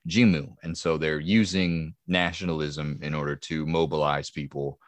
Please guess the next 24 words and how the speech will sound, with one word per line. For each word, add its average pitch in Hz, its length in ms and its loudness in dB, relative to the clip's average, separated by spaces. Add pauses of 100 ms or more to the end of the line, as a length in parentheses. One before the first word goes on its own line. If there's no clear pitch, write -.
(140)
for 73 320 -4
the 73 80 -6
war 85 300 4
effort. 80 340 0
Public 101 260 4
is 82 80 -2
mobilized, 76 520 0
they're 73 80 -12
told 73 220 -4
to 71 60 -10
serve 85 320 2
the 78 80 -2
state, 73 400 -4 (400)
and, 73 480 -4 (140)
uh, 69 160 -2
respect - 540 -2 (100)
Shinto 120 480 6
deities 82 720 2
in 87 160 0
particular, 76 680 0 (260)
and 80 260 -4
also, 73 440 0
of 69 120 -10
course, - 420 -8